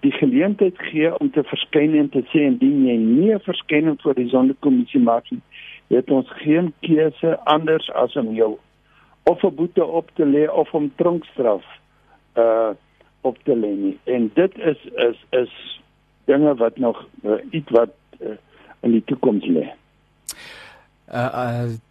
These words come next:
Speaker 2: advokaat Leon Wessels, baie, baie dankie vir u deelname, eh, baie sterkte. Ons kyk hoe dinge uitspeel en vir ons as kinders van die Here is ons so dankbaar dat ons ook daarom, eh, geloof en hoop, eh, vir die toekoms het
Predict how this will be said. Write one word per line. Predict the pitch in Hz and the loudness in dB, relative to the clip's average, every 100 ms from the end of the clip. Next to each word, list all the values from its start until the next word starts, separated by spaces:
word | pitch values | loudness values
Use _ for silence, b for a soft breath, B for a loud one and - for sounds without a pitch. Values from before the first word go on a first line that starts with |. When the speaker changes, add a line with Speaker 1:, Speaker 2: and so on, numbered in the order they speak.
| - | -14
Speaker 2:
advokaat | 120 - 123 123 | -12 -4 -2 0
Leon | 123 | 0
Wessels, | 113 113 127 | 0 -2 -4
baie, | - 120 | -4 -2
baie | 120 | -2
dankie | 117 117 135 | -4 -6 -4
vir | 131 | -2
u | 117 | -2
deelname, | 113 139 143 139 139 135 135 | 0 2 2 4 2 2 0
eh, | 113 | -4
baie | 123 127 | -6 -6
sterkte. | - 156 160 - 160 | -2 -2 -2 -2 -2
Ons | 123 - | -2 -4
kyk | 143 127 | -6 -4
hoe | 123 | -2
dinge | 120 120 | -2 -2
uitspeel | 160 - - 190 180 - | -6 -8 -6 -2 -2 -2
en | - 113 | -4 -6
vir | 104 - | -6 -8
ons | 107 127 | -8 -8
as | 123 | -8
kinders | 123 120 117 | -4 -4 -4
van | - 107 | -8 -6
die | 101 | -6
Here | 107 110 - | -6 -6 -8
is | 104 | -10
ons | 101 | -12
so | - 110 | -10 -8
dankbaar | 104 110 107 101 | -8 -6 -4 -6
dat | 101 | -6
ons | 101 - | -10 -6
ook | 147 131 | -6 -4
daarom, | 113 113 120 107 B B B B | -4 -2 -2 -4 B B B B
eh, | 110 104 98 | -8 -6 -6
geloof | - 113 98 139 180 - - - | -8 -8 -4 -2 -2 -8 -18 -14
en | 117 110 104 101 101 95 | -10 -6 -6 -8 -8 -2
hoop, | 170 - - - - | -2 -2 -12 -20 -16
eh, | 127 127 | -12 -10
vir | - 131 | -6 -6
die | 135 | -6
toekoms | 175 175 170 - | -6 -6 -6 -6
het | 196 - | -6 -8